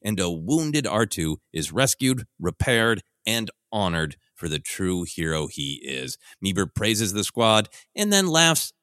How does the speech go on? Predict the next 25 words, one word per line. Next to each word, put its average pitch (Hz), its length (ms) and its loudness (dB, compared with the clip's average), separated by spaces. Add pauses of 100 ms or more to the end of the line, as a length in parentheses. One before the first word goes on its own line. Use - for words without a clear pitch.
uncomfortably 214 880 0
as 101 160 2
wac 139 320 -2
forty-seven 123 420 0
reveals 95 520 2 (220)
they'll 98 120 2
be 80 140 0
serving 104 420 0
together 78 540 0
for - 160 -8
the 71 140 -4
rest 69 360 -6
of 71 140 -8
the 78 100 0
war. 65 480 -8
<laughs> - 340 -10
The 120 220 6
end 85 320 -2 (400)
for 73 320 -4
now. 58 480 -4 (500)
<laughs> 113 60 -6 (1900)
It's 165 240 -4
a 160 80 0
wild 160 580 0
one. 160 400 -4